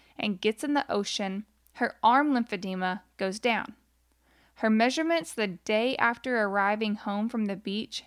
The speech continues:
have confirmed her claim, so swim in the salt water and then wear compression to maintain the effects of the salt water.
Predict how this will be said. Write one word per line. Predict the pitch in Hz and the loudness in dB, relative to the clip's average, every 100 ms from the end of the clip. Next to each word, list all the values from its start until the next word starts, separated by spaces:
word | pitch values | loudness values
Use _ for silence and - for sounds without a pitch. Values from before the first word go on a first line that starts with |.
| _ | _
have | - 269 277 | 0 0 2
confirmed | 330 285 240 226 226 | -4 -2 0 -2 -2
her | |
claim, | 208 - 233 254 311 - _ _ _ _ _ | -6 0 2 2 -2 -8 _ _ _ _ _
so | - - 277 302 339 _ | -18 2 6 6 4 _
swim | - - 233 233 | -10 -2 2 4
in | 247 | 2
the | 247 | 0
salt | - 233 240 | 2 2 4
water | 269 285 302 320 - | 4 4 2 -2 -2
and | 226 | 2
then | 220 208 | 2 2
wear | 214 | 0
compression | 233 254 247 208 - 254 254 | 2 0 2 0 0 0 0
to | 240 | 0
maintain | 220 202 - 208 208 | 0 0 -2 -2 0
the | 208 | 0
effects | 190 - 208 - - - | -2 2 2 0 -12 -6
of | 208 | -4
the | 196 | -4
salt | - - 190 | -6 -4 -4
water. | - 190 - 57 | -2 -4 -4 -6